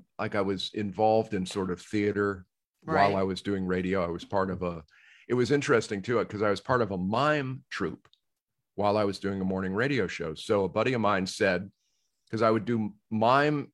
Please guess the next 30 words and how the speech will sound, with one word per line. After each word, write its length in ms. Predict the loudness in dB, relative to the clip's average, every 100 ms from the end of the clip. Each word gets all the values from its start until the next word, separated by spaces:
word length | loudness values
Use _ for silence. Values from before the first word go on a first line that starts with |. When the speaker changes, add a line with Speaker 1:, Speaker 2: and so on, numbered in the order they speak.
| _
Speaker 1:
performances 880 | -8 -2 0 0 -2 -4 -4 -4 -10 _ _ -20 -20 _
in 140 | -2 0
the 220 | 0 0
evening 460 | 0 0 0 -2 -4
and 140 | -2
a 20 | 4
radio 300 | 4 4 2
show 200 | 0 -2
in 60 |
the 60 | -2
morning. 400 | 0 2 2 0
So 240 | 0 2
he 140 | 2 0
said, 400 | 0 2 2 -2 _ _ _ _
"It's 180 | -8 -2
weird 260 | 4 4 4
because 340 | 0 0 -2
when 220 | -2 -2
we 120 | -2 0
hear 200 | 2 4
you, 380 | 4 2 0 -6 _ _ -4
we 120 | -2
can't 440 | 0 -2 -2 -4
see 180 | -2 -2
you. 200 | 0 0
And 120 | 0
when 140 | 0 0
we 100 | -2
see 220 | -2 0
you, 340 | 2 2 -2